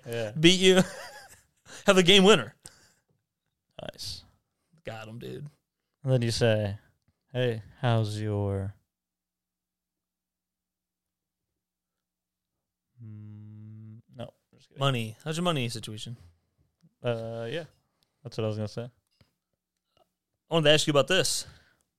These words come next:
Speaker 1: All right, we're done. <laughs>
Speaker 2: Uh, The Last of Us. People been watching that?
Speaker 1: Yeah.
Speaker 2: Well, it's, uh,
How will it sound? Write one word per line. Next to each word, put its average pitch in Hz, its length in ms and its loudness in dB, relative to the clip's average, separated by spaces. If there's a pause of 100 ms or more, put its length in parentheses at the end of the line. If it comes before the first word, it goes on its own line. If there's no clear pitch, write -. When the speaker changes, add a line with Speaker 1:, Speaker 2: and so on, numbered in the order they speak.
(220)
Speaker 1:
All 160 100 -2
right, 220 200 -6
we're 156 100 -12
done. 190 260 -10 (180)
<laughs> 117 100 -10 (960)
Speaker 2:
Uh, 113 640 -8
The 120 120 -8
Last 147 280 -2
of 117 80 -8
Us. - 340 -8 (680)
People 139 200 -10
been 131 80 -4
watching 156 300 -4
that? 220 300 -6 (1500)
Speaker 1:
Yeah. 117 180 -2 (2250)
Speaker 2:
Well, 127 240 -8
it's, - 200 -12
uh, 185 1120 -4